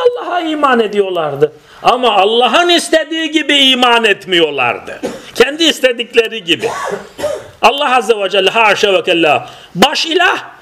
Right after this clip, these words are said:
yanında da yardımcıları var. İşi ancak o yardımcılarıyla koyup kotarabiliyor. Böyle iman ediyorlardı.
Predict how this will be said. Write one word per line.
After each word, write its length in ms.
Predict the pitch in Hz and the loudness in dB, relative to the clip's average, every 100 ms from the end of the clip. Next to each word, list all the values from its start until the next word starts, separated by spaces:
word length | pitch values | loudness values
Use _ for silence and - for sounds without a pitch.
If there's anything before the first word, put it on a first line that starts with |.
| - | -4
yanında 400 | 339 302 247 294 | -2 0 0 0
da 60 | 392 | 0
yardımcıları 840 | 320 277 208 214 185 185 135 127 | 2 2 0 0 0 2 2 0
var. 120 | - - - - | -6 -16 -18 -4
İşi 260 | 269 - 302 | 0 0 2
ancak 380 | 311 311 320 302 | 2 2 0 0
o 60 | |
yardımcılarıyla 1000 | 294 269 254 269 262 302 294 302 302 269 | 0 2 2 0 2 2 2 2 0 2
koyup 300 | 226 202 - | 0 0 -2
kotarabiliyor. 760 | 185 165 139 117 107 95 76 - - | -2 0 0 0 -2 -2 -2 -2 0
Böyle 380 | 508 508 494 466 | 0 0 -2 -2
iman 260 | 440 - | -2 -2
ediyorlardı. 640 | 330 311 359 320 254 226 | -2 -2 -2 -2 -2 -4